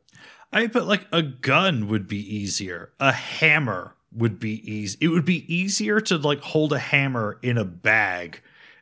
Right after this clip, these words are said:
and, like, take it out and, like, it, because you've got this thing flopping around off your handlebar,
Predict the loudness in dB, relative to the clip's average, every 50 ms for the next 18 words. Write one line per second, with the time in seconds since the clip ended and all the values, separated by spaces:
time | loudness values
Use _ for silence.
0 | _ _ 0 2 2 2 2 0 0 0 2 4 6 6 6 6 6 8 8 8
1 | 8 8 6 4 2 2 2 2 2 2 0 -4 -6 -8 -8 -6 -6 -6 -6 -4
2 | -4 -4 -4 -6 -4 0 0 2 4 4 2 2 4 4 4 4 4 4 2 2
3 | 2 0 2 2 2 2 2 0 -2 -4 -8 -10 -8 -4 -2 0 2 4 4 2
4 | 2 0 -2 0 0 2 2 4 6 6 6 4 2 0 0 0 0 0 -2 -4
5 | -4 -4 -4 -2 0 0 0 0 0 0 0 0 0 0 2 2 2 2 2 0
6 | -2